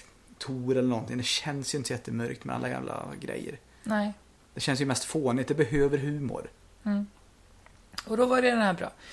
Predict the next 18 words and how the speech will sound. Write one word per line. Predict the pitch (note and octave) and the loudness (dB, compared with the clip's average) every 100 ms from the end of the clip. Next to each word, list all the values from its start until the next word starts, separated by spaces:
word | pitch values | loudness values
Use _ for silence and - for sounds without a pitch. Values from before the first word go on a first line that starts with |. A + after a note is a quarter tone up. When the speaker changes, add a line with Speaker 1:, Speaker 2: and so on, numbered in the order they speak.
| - - | -14 -16
Speaker 2:
<clears throat> | - D4 C#4 G#3 | 2 6 8 8
Och | A#3 | 6
Jeff | A3+ A#3 - | 6 6 2
Goldblum | G#3 F#3 D#3+ E3 F#3+ G#3 | 2 2 2 2 4 4
är | C4 | 2
med. | D4 F#4+ - - - | 0 -2 -6 -20 -4
Han | - G#3+ | 2 4
är | A3 G#3 G#3 | 4 4 4
ju | G3+ | 2
The | |
Grandmaster | G3+ G#3 F#3+ F#3+ F3+ F#3 - A3 B3 | 4 6 6 6 2 0 0 0 0
som | - A#3 | 0 2
Speaker 1:
Han | A3 | 4
spelar | G3+ C3+ | 6 6
sig | A#2+ D3 | 4 0
själv | D3 D3 E3+ | -2 -4 -4
för | F3 | -2
övrigt. | C3 - | -2 -4